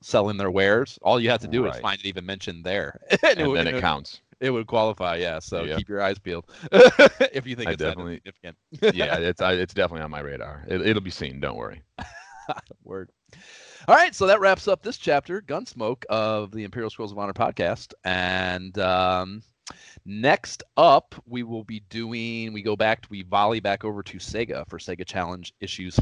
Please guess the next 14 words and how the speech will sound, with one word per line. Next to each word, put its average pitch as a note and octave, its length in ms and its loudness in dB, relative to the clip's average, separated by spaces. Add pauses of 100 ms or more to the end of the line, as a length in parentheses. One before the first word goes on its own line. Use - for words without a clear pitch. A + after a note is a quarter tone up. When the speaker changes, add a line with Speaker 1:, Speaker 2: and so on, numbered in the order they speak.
Speaker 1:
four G2+ 340 -6
and G#2+ 140 -18
five. D#2+ 720 -6 (600)
And E2+ 800 -6
that D#2+ 180 -8
will F#2 80 -18
be F#2+ 200 -8
a F2+ 40 -8
couple F#2+ 220 -4
weeks F#2+ 220 -4
out C#3+ 180 4
from E3 120 -8
now. G#3+ 420 2
And A#2 520 -2